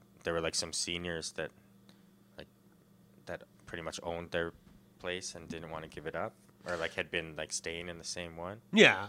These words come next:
Speaker 2: but I mean, like, old white folks.
Speaker 1: <laughs>
Speaker 2: Stubborn old white folks.
Speaker 1: <laughs>
Speaker 2: Living in this cesspool. I mean,
Speaker 1: Yeah, they're just oblivious to what's going on
Speaker 2: they're not
Speaker 1: around them.
Speaker 2: oblivious.
Speaker 1: I wonder if, like,
Speaker 2: They're just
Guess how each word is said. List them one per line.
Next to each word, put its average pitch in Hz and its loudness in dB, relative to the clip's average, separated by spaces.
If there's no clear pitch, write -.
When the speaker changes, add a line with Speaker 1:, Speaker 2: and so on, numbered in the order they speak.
Speaker 2:
but 175 10
I 170 10
mean, 151 4
like, 123 0
old 101 -4
white 98 -6
folks. - -8
Speaker 1:
<laughs> - 0
Speaker 2:
Stubborn 110 2
old 104 2
white 104 -2
folks. 104 0
Speaker 1:
<laughs> - 10
Speaker 2:
Living 135 8
in 131 6
this 123 4
cesspool. 123 0
I 139 12
mean, 95 8
Speaker 1:
Yeah, 123 12
they're 123 8
just 127 6
oblivious 107 6
to 107 0
what's 107 4
going 101 4
on 98 8
Speaker 2:
they're 180 12
not 214 12
Speaker 1:
around - -
them. 175 12
Speaker 2:
oblivious. 120 8
Speaker 1:
I 151 12
wonder 226 12
if, 226 12
like, 196 12
Speaker 2:
They're 180 12
just 196 12